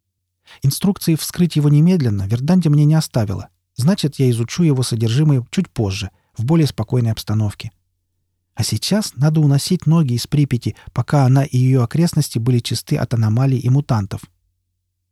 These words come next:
Бросив прощальный взгляд на напоминающий хитрую улыбку зигзаг, вернувшийся на небосвод Кассиопеи, я улыбнулся ей в ответ,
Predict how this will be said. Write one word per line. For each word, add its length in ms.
Бросив 380
прощальный 460
взгляд 480
на 140
напоминающий 680
хитрую 400
улыбку 460
зигзаг, 420
вернувшийся 580
на 80
небосвод 540
Кассиопеи, 720
я 140
улыбнулся 560
ей 160
в 60
ответ, 400